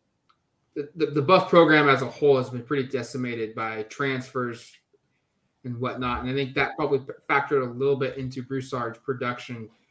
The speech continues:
this past year. But he's a graduate transfer, will have two years of eligibility left if he wants them. Um, I, I think this is a good move by Oregon, is getting him on campus. It looks like they were prepared. If, if Travis Dye was gonna stay, this probably didn't happen.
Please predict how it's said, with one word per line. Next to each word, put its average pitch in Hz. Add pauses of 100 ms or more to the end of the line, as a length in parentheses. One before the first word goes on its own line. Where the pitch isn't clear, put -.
(260)
this 131
past 127
year. 135
But 127
he's 156
a 170
graduate 165
transfer, 185
will 156
have 139
two 185
years 175
of 156
eligibility 156
left 139
if 139
he 135
wants 123
them. 208 (600)
Um, 120
I, -
I 147
think 190
this 185 (280)
is 175
a 160
good 143
move 147
by 135
Oregon, 135
is 123
getting 147
him 147 (380)
on 147
campus. 160
It 135
looks 165
like 160
they 156
were 170
prepared. 160
If, 123
if 127
Travis 151
Dye 160
was 156
gonna 143
stay, 147
this 180
probably 151
didn't 151
happen. 147